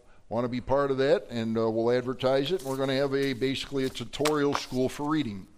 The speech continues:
That's it. No science, no math, no recess, no lunch, no gym. Bring your kids here, and they sit down, and they'll be asked to learn their phonics and to read for one to two hours at a session.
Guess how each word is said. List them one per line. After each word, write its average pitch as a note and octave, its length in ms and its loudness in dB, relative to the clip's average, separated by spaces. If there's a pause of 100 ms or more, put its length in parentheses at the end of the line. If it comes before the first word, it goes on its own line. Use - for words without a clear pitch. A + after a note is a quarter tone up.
(100)
That's - 320 -4
it. B2+ 220 -2
No A2+ 160 -6
science, C#3 480 -4
no B2 160 0
math, A#2+ 360 -2
no A#2 140 0
recess, B2+ 680 -4
no A#2 120 -6
lunch, A#2+ 440 -4
no B2 180 -2
gym. A2+ 420 -4 (640)
Bring A#2 200 -2
your B2+ 100 0
kids C3+ 380 0
here, A#2+ 320 2 (540)
and A2+ 260 -2
they A#2 140 0
sit D3 400 -4
down, C3 460 2
and A2+ 140 -6
they'll A#2 220 2
be A2+ 400 -6 (120)
asked B2 420 -4 (120)
to A2 400 -4 (160)
learn A#2+ 300 -2
their A2+ 180 -2
phonics C#3+ 580 -4
and B2+ 120 -4
to A#2 80 -2
read B2+ 280 -4
for A2 200 -6
one G#2+ 320 -4
to G#2 60 -10
two A2 340 -8
hours G#2+ 600 -4
at G#2 160 -6
a G#2+ 60 -8
session. - 460 -8